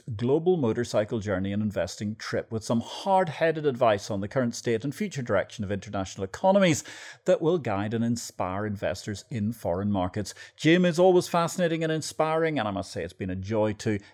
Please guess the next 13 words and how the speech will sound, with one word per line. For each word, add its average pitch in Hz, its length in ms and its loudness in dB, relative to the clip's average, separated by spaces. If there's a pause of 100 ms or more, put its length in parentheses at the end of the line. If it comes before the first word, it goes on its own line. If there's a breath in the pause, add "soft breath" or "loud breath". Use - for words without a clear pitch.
in 113 100 4
the 117 60 2
past, 131 360 0
speak 139 380 -2
on 143 200 4
conference 151 420 0
bills 156 320 4
alongside 156 680 4
him. 123 160 4 (300 loud breath)
Very, 180 200 6
very 107 200 2
interesting 92 520 -4
guy. 107 280 4